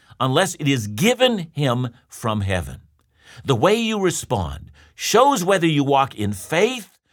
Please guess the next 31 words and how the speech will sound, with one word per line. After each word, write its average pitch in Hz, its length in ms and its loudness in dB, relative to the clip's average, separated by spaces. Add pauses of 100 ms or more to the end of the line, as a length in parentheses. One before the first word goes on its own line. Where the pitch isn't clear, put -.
(120)
or 120 100 -2
whether 135 220 0
you 131 160 0
walk 139 320 0
in 131 80 2
unbelief. 120 880 -2 (480)
The 120 80 -4
first 226 340 -2
principle 208 640 0
of 127 160 0
humility 139 760 2 (220)
is 233 340 2
the 226 100 2
principle 190 640 -2
of 156 100 -10
faith. 117 580 -6 (460)
You 165 160 4
are 151 60 6
assigned 226 640 2
a 202 100 0
role 175 340 4
from 160 240 -4
heaven. 139 400 0 (140)
Relax. 233 880 -2 (480)
You 151 80 -8
simply 214 320 0
have 196 160 -2
to 175 80 2
buy 208 400 0
into 226 440 0
it. 73 180 -8